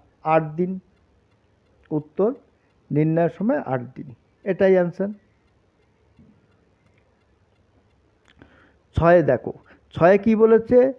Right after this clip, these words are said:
নসিবপুর গ্রামে একটি খামারে বিয়াল্লিশ জন সদস্য চব্বিশ দিনে খাবার,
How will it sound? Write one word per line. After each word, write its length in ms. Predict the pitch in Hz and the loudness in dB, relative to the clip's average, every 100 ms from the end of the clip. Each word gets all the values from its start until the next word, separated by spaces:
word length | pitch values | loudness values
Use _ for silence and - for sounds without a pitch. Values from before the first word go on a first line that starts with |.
| _ _ _ _ - | _ _ _ _ -4
নসিবপুর 920 | 151 170 - 269 - _ 254 240 233 | 2 0 2 0 0 _ 0 2 2
গ্রামে 640 | 196 170 170 190 175 208 - | 0 2 4 2 2 0 -2
একটি 680 | 190 190 190 - _ 226 240 233 | 0 0 0 -20 _ 0 0 -4
খামারে 640 | - - 165 202 190 160 196 - _ _ - | -12 -4 0 2 2 2 0 -4 _ _ -14
বিয়াল্লিশ 800 | 135 156 175 185 208 233 220 190 | -2 4 6 4 4 2 0 0
জন 300 | 220 226 226 - | 2 4 0 -2
সদস্য 560 | 170 196 208 - 160 175 - | 0 2 0 -2 -2 -2 0
চব্বিশ 480 | 175 170 170 202 208 | 2 2 0 -2 -2
দিনে 220 | 196 226 | 0 0
খাবার, 520 | 240 - 170 180 190 | 0 -2 -2 0 0